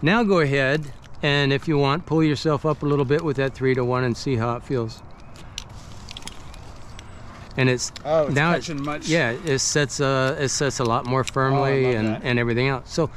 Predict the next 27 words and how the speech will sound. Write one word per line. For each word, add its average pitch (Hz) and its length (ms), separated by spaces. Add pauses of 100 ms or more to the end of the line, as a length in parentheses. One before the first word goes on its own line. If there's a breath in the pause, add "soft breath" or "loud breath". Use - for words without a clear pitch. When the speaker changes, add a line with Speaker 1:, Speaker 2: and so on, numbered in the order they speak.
(240 loud breath)
Speaker 1:
it's 180 160
really 202 280
easy 165 600 (420)
to 165 140
just 151 380
make 165 220 (160)
a 147 80
fine 160 340
adjustments. 156 680 (400 loud breath)
And 147 140
your 143 120
hitch, 151 440 (400)
as 147 200
you're 147 120
going 147 300
around 143 300
the 143 60
tree, 165 440 (480 loud breath)
you 160 100
don't 170 140
have 156 200
to 147 60
take 151 280
your 143 100
whole 139 200
hitch 156 260
apart. 180 380